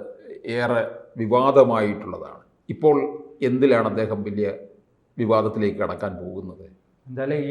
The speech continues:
Speaker 2: ഇടക്കാലത്തായിരുന്നു ഒരു ചാനൽ ചർച്ചയിൽ അദ്ദേഹം എത്തുകയും ഒരു മതവിദ്വേഷ പ്രസംഗം ആ ചർച്ചയിൽ പറയുകയും ചെയ്തതിൻ്റെ അടിസ്ഥാനത്തിൽ ഈരാറ്റുപേട്ട പോലീസ് ഇദ്ദേഹത്തിനെതിരെ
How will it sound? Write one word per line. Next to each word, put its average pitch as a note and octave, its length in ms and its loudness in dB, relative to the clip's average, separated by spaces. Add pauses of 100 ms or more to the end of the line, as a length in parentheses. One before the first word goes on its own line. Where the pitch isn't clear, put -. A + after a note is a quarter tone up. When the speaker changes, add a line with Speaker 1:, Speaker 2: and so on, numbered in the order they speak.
Speaker 2:
ഇടക്കാലത്തായിരുന്നു E3 760 0
ഒരു D3+ 80 -4 (100)
ചാനൽ D3+ 300 -4 (120)
ചർച്ചയിൽ D#3 420 -6
അദ്ദേഹം D3 280 -6 (100)
എത്തുകയും C#3+ 420 -10 (260)
ഒരു C#3+ 160 -6 (200)
മതവിദ്വേഷ C#3 580 -10 (140)
പ്രസംഗം C#3+ 520 -12
ആ - 20 -6 (120)
ചർച്ചയിൽ C#3 440 -10
പറയുകയും C3+ 480 -6
ചെയ്തതിൻ്റെ C3+ 340 -6
അടിസ്ഥാനത്തിൽ C3+ 560 -12 (100)
ഈരാറ്റുപേട്ട C#3 640 -10 (140)
പോലീസ് C3 320 -12
ഇദ്ദേഹത്തിനെതിരെ C3 640 -14